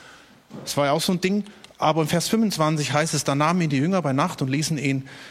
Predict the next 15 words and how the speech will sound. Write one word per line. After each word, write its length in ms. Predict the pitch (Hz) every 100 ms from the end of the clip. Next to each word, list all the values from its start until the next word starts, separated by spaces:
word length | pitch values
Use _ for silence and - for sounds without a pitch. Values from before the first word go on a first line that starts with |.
| - -
in 120 | -
einem 200 | 127 131
Korb 320 | 127 160 165 - - - _ _ _ _ _ _ _ _ _
über 160 | - 139
die 80 | 131
Mauer 260 | 131 139
hinab.“ 320 | 123 117 104 - - _ _ - - -
Im 160 | 151
Englischen 540 | - 262 185 131 - 180
steht 380 | - 185 180
da, 280 | 127 120 233 - - - - - _ _ _ - - - - - 127
„They 180 | 151
let 260 | 135 196 -
him 240 | 175 165
down.“ 400 | 147 139 123 92